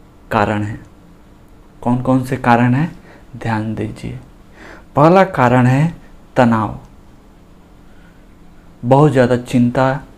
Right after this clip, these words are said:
तनाव करने के कारण भी आपका मोटापा, पेट की चर्बी बढ़ती है। फिर दूसरा है महिलाओं के लिए गर्भावस्था,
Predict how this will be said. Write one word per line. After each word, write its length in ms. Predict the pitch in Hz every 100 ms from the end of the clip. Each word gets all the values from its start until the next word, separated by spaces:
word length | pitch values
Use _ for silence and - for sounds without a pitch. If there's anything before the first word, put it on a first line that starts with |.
| -
तनाव 320 | 123 120 123 120
करने 440 | 117 117 123 123
के 60 | 120
कारण 340 | 104 110 117
भी 220 | 107 139 151 - - -
आपका 260 | 107 - 107
मोटापा, 580 | 107 107 110 104 113 127 123
पेट 180 | 110 104
की 140 | -
चर्बी 340 | - 107 107 110
बढ़ती 420 | 104 101 - -
है। 140 | 120 127 - - - - - - - -
फिर 140 | 175 139
दूसरा 440 | 139 139 151 151
है 380 | 139 135 143 131
महिलाओं 440 | 117 113 117 123
के 120 | 123
लिए 300 | 117 120 131 139 - - - 117
गर्भावस्था, 960 | 120 113 123 120 117 110 - 110 95